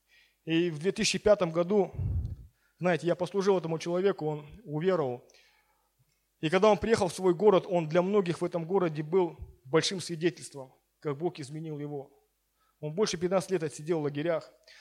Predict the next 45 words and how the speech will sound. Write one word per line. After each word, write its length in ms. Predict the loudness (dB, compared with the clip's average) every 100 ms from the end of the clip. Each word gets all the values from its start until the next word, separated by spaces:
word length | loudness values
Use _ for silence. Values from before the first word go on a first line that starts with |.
| -20 _
Знаете, 280 | -2 -2 -2
у 160 | -6 -2
него, 200 | -2 -2
он, 100 | -4
он, 220 | -4 -4
он, 220 | -6 -8 -10
у 140 | -10 -6
него 120 | -4
было 240 | -4 -6
положение, 640 | -8 -8 -8 -4 -4 -4 -6
у 20 |
него 120 | -10
был 180 | -12 -14
статус 400 | -8 -8 -8 -12
в 60 | -14
этом 140 | -14
криминальном 500 | -12 -10 -6 -6 -8
мире. 300 | -8 -10 -12 -20 -20 -20 _
И 80 | -6
я 100 | -4
помню, 240 | -2 -6
когда 140 | -4 -4
мы 80 | -2
приехали 380 | -2 -2 -4
с 100 | -8
ним 100 | -8
в 40 | -8
родной 260 | -6 -6
город, 400 | -6 -4 -2 -4
то, 280 | -6 -8 -10 -16 _ _ _ _ _ -12
э, 200 | -10 -8
с 120 | -4
многими 280 | -2 0 -2
людьми 260 | -2 -2 -4
встречались, 520 | -6 2 2 2 -2
разговаривали, 640 | -4 2 4 4 2 2
общались, 520 | 0 2 2 2 -2
и 120 | -4
многие 300 | -2 0 0
люди, 200 | -2 -2
они 160 | -4 -4
видели 340 | -6 -4 -4
в 100 | -4
него, 280 | -4 2 2
и 220 | 2 -4